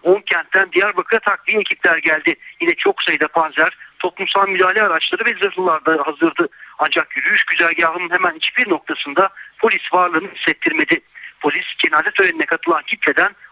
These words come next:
uzak kalmaya özen gösterdi. İşte bu atmosferde getirildi cenazeler Batı Kent Meydanı'na.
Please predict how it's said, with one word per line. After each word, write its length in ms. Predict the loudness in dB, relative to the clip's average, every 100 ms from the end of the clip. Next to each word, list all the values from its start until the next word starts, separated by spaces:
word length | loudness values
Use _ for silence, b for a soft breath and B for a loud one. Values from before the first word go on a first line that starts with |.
| B
uzak 280 | -2 0 2
kalmaya 400 | -2 0 -2 0
özen 280 | 0 -2 -2
gösterdi. 540 | -6 0 0 2 -2 _ _ B B B -4
İşte 240 | -2 2
bu 120 | 2
atmosferde 540 | 2 -2 -2 0 2 0
getirildi 420 | -2 -2 -2 0
cenazeler 520 | 2 0 0 0 0
Batı 160 | -2 -2
Kent 260 | -2 0 0
Meydanı'na. 440 | 0 0 0